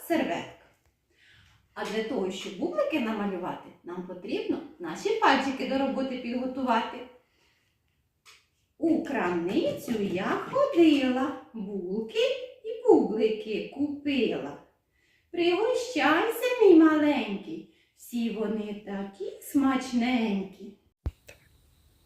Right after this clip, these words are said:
Беремо пензлик у праву ручку,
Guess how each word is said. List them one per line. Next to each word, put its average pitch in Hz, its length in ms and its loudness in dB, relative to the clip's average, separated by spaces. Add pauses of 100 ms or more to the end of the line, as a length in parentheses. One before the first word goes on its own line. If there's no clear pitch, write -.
(540)
Беремо 269 520 12
пензлик 214 460 12
у 156 60 2
праву 220 540 10 (140)
ручку, 160 720 2